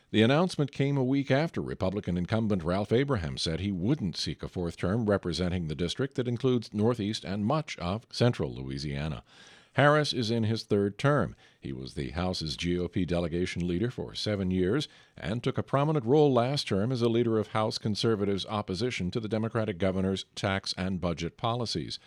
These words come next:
The candidate sign-up period for the November third congressional election will be held in mid-July. Two other contenders have announced campaigns.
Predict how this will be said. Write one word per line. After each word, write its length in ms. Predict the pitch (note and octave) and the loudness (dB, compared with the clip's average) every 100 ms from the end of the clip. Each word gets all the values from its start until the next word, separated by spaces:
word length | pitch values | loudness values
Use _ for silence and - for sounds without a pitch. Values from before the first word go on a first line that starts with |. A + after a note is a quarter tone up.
| - _ _ _ - | -20 _ _ _ -12
The 220 | A1+ A1+ | -12 -6
candidate 520 | E2+ F2 E2 D#2+ - | -2 -2 -2 -4 -4
sign-up 480 | - F#2+ F2+ F2+ - | -2 0 0 -4 -4
period 440 | A2+ G2 D#2 G#2 | 0 2 2 -2
for 160 | - D2 | -4 -8
the 160 | C#2+ | -6
November 340 | C#2 D#2+ F#2+ E2+ | -4 -2 -2 -2
third 300 | G2 F2+ - | -2 -2 -2
congressional 560 | E2+ F#2 F2 - E2 | -4 -2 -4 -4 -4
election 500 | D#2+ E2+ G2+ - D#3+ E3 _ _ - | -2 -2 -2 -2 -2 -2 _ _ -18
will 140 | G2+ | -14
be 140 | A#2 - | -12 -6
held 280 | G#2 A2+ | -2 0
in 220 | G#2 G#2+ F2+ | 2 2 2
mid-July. 720 | F2 D#2+ E2 D#2+ A1+ G1+ - _ _ - | 0 -2 -4 -4 -6 -12 -20 _ _ -2
Two 160 | E3+ D3+ | 2 2
other 180 | B2+ | 2
contenders 720 | A2+ G2+ C3 D#3+ G2+ C2+ A#2 - | 0 0 2 0 0 -4 -6 -6
have 140 | E2+ | -4
announced 520 | F2+ E2 F2+ - - | -4 -4 -4 -8 -12
campaigns. 840 | - E2+ F2 F2 B1+ G1+ G1+ - | -4 -4 -4 -6 -8 -8 -14 -18